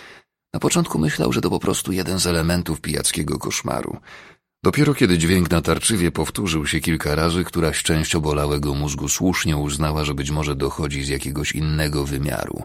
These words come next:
z zewnątrz. „Obywatelu kapitanie, proszę się obudzić. Halo?” Nieprzyjemne uczucie mdłości nie brało się znikąd. Szarpanie za ramię wprowadzało żołądek w stan niepokojącego drżenia.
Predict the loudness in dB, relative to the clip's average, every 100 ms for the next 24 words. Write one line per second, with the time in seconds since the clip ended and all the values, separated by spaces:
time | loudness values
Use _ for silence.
0 | -14 -20 -20 -12 -6 -2 0 0 -2 -6
1 | -10 -8 -8 -8 _ _ _ _ _ -2
2 | 4 6 8 8 6 6 8 8 6 2
3 | -8 -20 -20 -20 _ _ -2 2 4 8
4 | 8 8 6 2 -2 -10 _ _ _ _
5 | 4 8 8 6 0 _ _ _ _ _
6 | _ _ _ -4 -2 -2 0 2 2 2
7 | 0 -2 0 2 4 2 2 -2 0 0
8 | 0 -2 -2 -4 -4 -6 -8 -8 -10 -16
9 | _ -20 -20 -20 -16 -2 0 4 4 4
10 | 4 4 4 2 0 0 2 2 2 2
11 | 2 2 0 0 0 2 2 2 2 0
12 | -2 2 2 0 -2 0 0 0 -2 -2
13 | -2 -4 -10